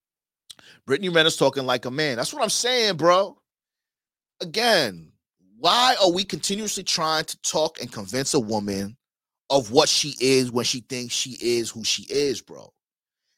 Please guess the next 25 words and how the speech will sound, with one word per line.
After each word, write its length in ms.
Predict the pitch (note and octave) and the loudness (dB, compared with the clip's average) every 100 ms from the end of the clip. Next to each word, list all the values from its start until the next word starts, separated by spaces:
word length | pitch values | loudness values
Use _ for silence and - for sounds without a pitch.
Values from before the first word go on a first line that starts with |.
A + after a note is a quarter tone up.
| - | -10
Again, 300 | A#2 E3+ C3 | -2 0 2
now 140 | B2+ | 4
I'm 100 | D#3+ | 4
not, 260 | A#3 F#3 - - | 6 4 2 -4
I'm 140 | F3 | -2
not 180 | G3+ - | -4 -4
promoting 420 | C#3 C3 A#2+ G#2 | -4 -4 -4 -4
mgtow, 500 | B2+ A#2+ C#3+ B2 A2+ | -6 -4 0 2 0
men 200 | A#2 A#2 | -2 -6
going 260 | A2+ A2 G#2+ | -8 -8 -10
their 100 | - | -12
own 240 | G#2 G2+ | -10 -8
way, 140 | G#2+ G#2+ | -8 -8
but 160 | G2+ | -10
I, 40 | G2 | -10
what 200 | G#2+ A2+ | -6 -2
I 120 | D#3+ | 0
am 200 | A3 G#3 | 0 -2
trying 320 | - D3 C#3 | -4 -2 -2
to 80 | B2+ | -4
do 160 | G#2 | -6
with 200 | A#2 A2 | -6 -8
this 140 | A#2+ G2+ | -10 -12
goddamn 460 | G2 G2 F2 G#2 | -6 -6 -6 -6
show 360 | A2 F#2+ F2 | -4 -2 -4